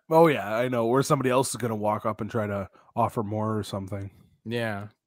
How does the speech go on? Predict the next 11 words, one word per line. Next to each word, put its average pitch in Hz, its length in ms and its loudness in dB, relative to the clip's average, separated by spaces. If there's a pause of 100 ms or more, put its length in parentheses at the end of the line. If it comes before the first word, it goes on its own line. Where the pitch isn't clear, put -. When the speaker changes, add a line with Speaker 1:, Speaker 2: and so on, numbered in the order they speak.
(120)
Speaker 2:
but, 104 300 -2
Speaker 1:
My, 180 560 6
Speaker 2:
uh 165 240 8
Speaker 1:
uh, - 60 0
my 147 320 6
best 143 680 2
score 117 720 0
ever, 87 460 -6
I 101 180 -4
think, - 640 -12 (480)
was 113 380 0